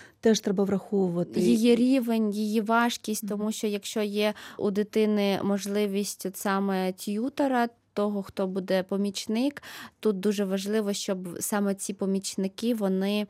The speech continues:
Speaker 2: орієнтувалися в тому діагнозі, так, і розуміли, що саме цій дитині потрібно, щоб вони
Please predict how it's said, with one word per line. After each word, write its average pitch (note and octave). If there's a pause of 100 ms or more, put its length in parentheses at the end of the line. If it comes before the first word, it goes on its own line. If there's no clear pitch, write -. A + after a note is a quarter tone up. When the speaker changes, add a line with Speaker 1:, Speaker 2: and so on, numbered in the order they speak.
(120)
Speaker 2:
орієнтувалися G3
в E3
тому F3+
діагнозі, F3+
так, F#3
і F3
розуміли, F#3+
що F#3
саме F3+
цій F3+
дитині F3+
потрібно, F3
щоб E3+
вони F#3+